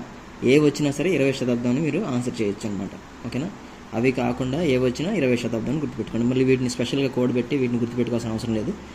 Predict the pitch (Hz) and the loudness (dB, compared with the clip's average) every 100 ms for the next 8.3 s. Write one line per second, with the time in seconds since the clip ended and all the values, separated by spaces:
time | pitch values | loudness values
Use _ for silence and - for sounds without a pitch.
0 | - - - 117 143 147 143 143 139 139 | -16 -16 -4 0 4 4 4 2 2 0
1 | 190 285 - - 123 127 135 135 135 127 | -2 -4 -10 -12 -4 -2 0 0 2 2
2 | 131 127 139 160 262 - - 170 139 123 | 2 2 2 2 0 -6 -2 2 4 4
3 | 120 110 107 104 101 95 - - - 143 | 0 -2 -2 -2 -4 -6 -10 -14 -8 2
4 | 160 165 151 160 156 151 151 160 135 123 | 4 6 6 4 4 0 2 2 2 0
5 | - - - - 156 147 170 156 143 151 | -2 -8 -14 -6 2 4 4 4 2 0
6 | 208 - 127 139 151 160 143 139 135 147 | -2 -4 0 2 4 4 4 4 4 4
7 | 135 127 123 120 117 - - 143 - 127 | 4 4 2 0 -6 -6 0 0 2 0
8 | 110 110 104 | 0 -2 -4